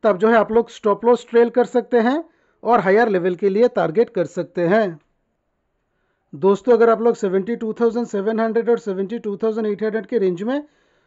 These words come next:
बाय करते हैं, तब, तब जो है डाउन साइड में थ्री हंड्रेड पॉइंट्स का स्टॉप लॉस लगा सकते हैं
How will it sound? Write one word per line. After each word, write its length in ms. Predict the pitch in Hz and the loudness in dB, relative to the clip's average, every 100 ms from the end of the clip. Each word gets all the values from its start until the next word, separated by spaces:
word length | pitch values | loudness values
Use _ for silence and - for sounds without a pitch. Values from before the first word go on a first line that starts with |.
| _ | _
बाय 340 | 165 151 190 233 | -6 0 2 4
करते 300 | 226 202 226 | 2 0 0
हैं, 180 | 214 233 | 0 0
तब, 140 | 202 - _ _ - | -2 -6 _ _ -2
तब 160 | 214 185 | 0 2
जो 140 | 226 | 2
है 120 | 233 | 2
डाउन 260 | 190 190 220 | 2 2 2
साइड 260 | 208 233 214 | 2 0 2
में 140 | 240 | -2
थ्री 200 | 233 202 | -2 -2
हंड्रेड 340 | 214 220 240 233 | 0 2 0 2
पॉइंट्स 280 | 208 208 | -2 -2
का 140 | - 233 | -4 -4
स्टॉप 300 | - 208 208 | -2 -6 -2
लॉस 180 | 240 233 | -2 -2
लगा 200 | 226 233 | -2 -2
सकते 300 | 240 240 240 | -2 -6 -2
हैं 240 | 233 269 | -2 -2